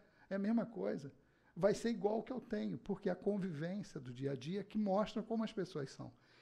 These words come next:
E as pessoas são diferentes. E pra diferentes conviverem, tem que ter paciência,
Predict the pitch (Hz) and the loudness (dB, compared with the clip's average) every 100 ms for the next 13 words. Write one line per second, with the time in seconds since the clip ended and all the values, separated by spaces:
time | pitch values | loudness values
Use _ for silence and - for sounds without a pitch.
0 | - 220 - 196 - 175 190 170 - 180 | -2 0 2 0 -2 -2 -4 -6 -4 -4
1 | 123 113 - - _ _ _ _ _ _ | -4 -8 -12 -20 _ _ _ _ _ _
2 | - - 190 202 233 240 240 196 202 - | -12 -2 4 6 6 4 6 4 0 -4
3 | 190 160 151 127 165 185 127 104 - _ | -4 -4 -4 -2 0 0 -2 -8 -12 _
4 | - 185 165 170 - - - 135 185 - | -4 0 4 6 8 8 6 0 0 -2
5 | 208 | -6